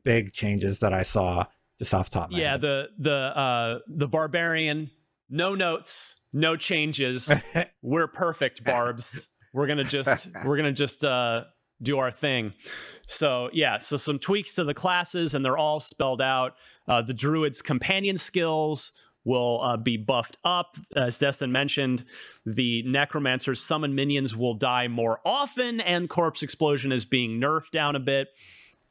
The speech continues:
Speaker 1: Mm.
Speaker 2: Uh, the Rogue's Subterfuge skill, uh, have had their bonuses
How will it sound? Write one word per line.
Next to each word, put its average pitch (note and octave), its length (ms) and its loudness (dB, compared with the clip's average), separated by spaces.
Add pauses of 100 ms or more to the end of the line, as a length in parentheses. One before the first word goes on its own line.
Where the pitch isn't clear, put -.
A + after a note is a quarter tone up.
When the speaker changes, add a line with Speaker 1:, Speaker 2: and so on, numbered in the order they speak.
(140)
Speaker 1:
Mm. F2 280 0
Speaker 2:
Uh, C#3+ 140 2
the C3 120 -2
Rogue's D3 360 0
Subterfuge F3 800 -2
skill, D3 520 0 (420)
uh, A#2 300 2
have B2 240 0
had B2 160 0
their A#2 100 0
bonuses C3+ 520 0